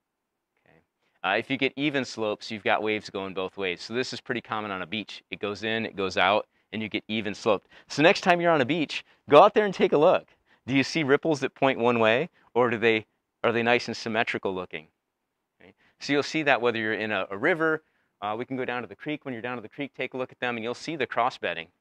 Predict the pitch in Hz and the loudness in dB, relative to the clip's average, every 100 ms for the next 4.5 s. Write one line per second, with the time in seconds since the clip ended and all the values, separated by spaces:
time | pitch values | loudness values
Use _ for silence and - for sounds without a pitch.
0 | _ _ 113 - 135 127 135 110 87 98 | _ _ -12 -2 0 0 -2 -8 -10 -12
1 | - 98 95 - 98 - 113 92 - _ | -12 -2 -2 -2 -10 -8 -6 -6 -10 _
2 | _ _ - 170 180 170 165 135 - 139 | _ _ -4 0 2 0 -2 -4 -4 -2
3 | 135 139 _ _ _ _ _ _ _ _ | -2 -2 _ _ _ _ _ _ _ _
4 | _ 104 101 95 87 | _ -4 -2 -4 -8